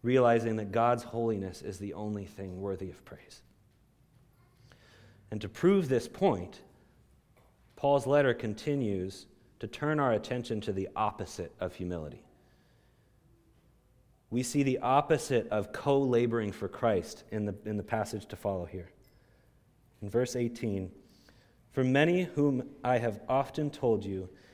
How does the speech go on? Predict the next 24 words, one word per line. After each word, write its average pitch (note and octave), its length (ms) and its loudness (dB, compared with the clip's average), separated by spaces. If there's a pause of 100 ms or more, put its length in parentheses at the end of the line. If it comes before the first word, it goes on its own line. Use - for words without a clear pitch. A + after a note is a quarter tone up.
(240)
and A2 180 -2
now C#3+ 240 4
tell C#3 280 2
you B2+ 160 0
even C#3+ 380 0
with - 180 -4
tears, A2 640 -2 (1200)
walk B2+ 420 4
as G2+ 240 -4
enemies G#2 500 -2
of F2 120 -6
the F2+ 60 -6
cross - 340 -8
of - 140 -18
Christ. - 480 -18 (580)
Their A#2+ 220 6
end D3 180 6
is C3+ 160 2
destruction. A#2 800 -4 (380)
Their C3+ 240 8
God C#3+ 320 6
is A2 160 2
their B2+ 320 8
belly, G#2 400 2